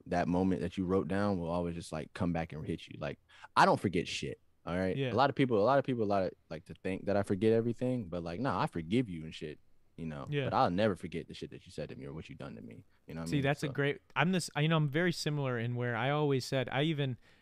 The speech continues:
Speaker 2: I remember back when I was, we're probably gonna, we both play basketball, so we're probably gonna refer to that as well through this interview.
Speaker 1: Uh, hoop
Speaker 2: Um,
Speaker 1: dreams, hoop dreams.
Speaker 2: But exactly. So when I was playing,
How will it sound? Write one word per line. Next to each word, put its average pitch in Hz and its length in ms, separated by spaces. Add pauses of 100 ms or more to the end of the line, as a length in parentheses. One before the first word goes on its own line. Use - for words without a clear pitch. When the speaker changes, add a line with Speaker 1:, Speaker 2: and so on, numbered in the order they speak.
(160)
Speaker 2:
I - 40
remember 139 440
back 131 280
when 139 60
I 127 80
was, 123 280 (240)
we're 131 140
probably 151 260
gonna, 120 240
we 139 100
both 143 240
play 127 140
basketball, 117 420
so 127 100
we're 123 60
probably 131 200
gonna 113 240
refer 117 260
to 117 100
that 113 160
as 110 120
well 117 300 (100)
through 123 180
this 110 180
interview. 113 320
Speaker 1:
Uh, 110 40 (220)
hoop 139 120
Speaker 2:
Um, 131 60
Speaker 1:
dreams, 143 220
hoop 165 100
dreams. 165 340 (340)
Speaker 2:
But 156 160
exactly. 151 400
So 160 280
when 165 120
I 190 100
was 196 200
playing, 160 420